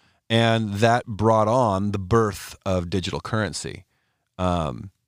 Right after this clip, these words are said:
it's an honest currency too. And there's a limited supply, can't be printed, can't be, um, can't be really manipulated, not in the same way that dollars can be.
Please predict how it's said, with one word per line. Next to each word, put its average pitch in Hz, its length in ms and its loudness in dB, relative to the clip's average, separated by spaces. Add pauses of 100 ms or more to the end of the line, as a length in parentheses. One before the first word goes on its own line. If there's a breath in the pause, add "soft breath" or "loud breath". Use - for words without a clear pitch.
(100)
it's 117 140 0
an 110 180 2
honest 120 420 2
currency 62 480 -4
too. 67 380 -2 (500)
And 98 80 -2
there's 92 140 2
a 92 40 0
limited 104 380 0
supply, 92 480 2
can't 110 300 -2
be 95 80 -4
printed, 95 500 -2 (380)
can't 113 260 2
be, 98 400 0 (640)
um, 87 460 -2 (500)
can't 131 240 0
be 123 100 0
really 113 380 2
manipulated, 95 880 -2 (200)
not 110 200 2
in 104 60 -4
the 101 100 0
same 104 320 0
way 95 480 0 (720)
that 92 320 -2
dollars 87 480 0
can 52 280 -6
be. - 260 -14